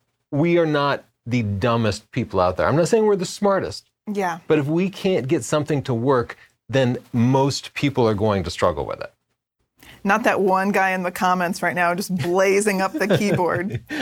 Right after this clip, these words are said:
Speaker 1: R T F M, R T F M.
Speaker 2: <laughs>
Speaker 1: Tell us about gatekeeping, how this relates.
Speaker 2: So gatekeeping is when a person or a community decides who gets access to, like, resources or something or an identity or a community.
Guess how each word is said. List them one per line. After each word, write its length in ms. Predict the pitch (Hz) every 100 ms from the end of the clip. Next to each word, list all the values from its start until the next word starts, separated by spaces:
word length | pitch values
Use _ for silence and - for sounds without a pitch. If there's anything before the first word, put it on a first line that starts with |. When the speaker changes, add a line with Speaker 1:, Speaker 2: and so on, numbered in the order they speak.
| 214
Speaker 1:
R 140 | 240
T 160 | - 247
F 100 | 240
M, 160 | 294
R 140 | 262 262
T 140 | 254
F 80 | 262
M. 840 | - 466 415 349 - 302 302 - 254
Speaker 2:
<laughs> 40 | _ _ _ _ _ _ - - -
Speaker 1:
Tell 120 | - 185
us 100 | 190
about 200 | 208 135
gatekeeping, 880 | 107 104 120 127 123 - 98 92 95
how 160 | 98 87
this 200 | 85 -
relates. 340 | 69 - 240
Speaker 2:
So 200 | 302 277
gatekeeping 540 | 254 330 339 339 339 277
is 100 | 240
when 140 | 220
a 20 |
person 420 | 196 - 214 226
or 120 | 208 180
a 60 |
community 760 | 180 190 185 185 175 175 165 - - - - 185
decides 600 | 202 - 190 190 185 - 190
who 140 | 247
gets 220 | 240 - -
access 560 | 185 190 - 190 -
to, 560 | - 190 185 175 165 160
like, 240 | - 165 -
resources 800 | 226 269 254 262 247 247 233 208
or 80 |
something 440 | 208 208 202 208 196
or 100 | 180
an 80 | 175
identity 840 | 170 170 190 190 185 185 180 180
or 260 | - 175
a 120 | - -
community. 720 | 196 180 175 165 165 160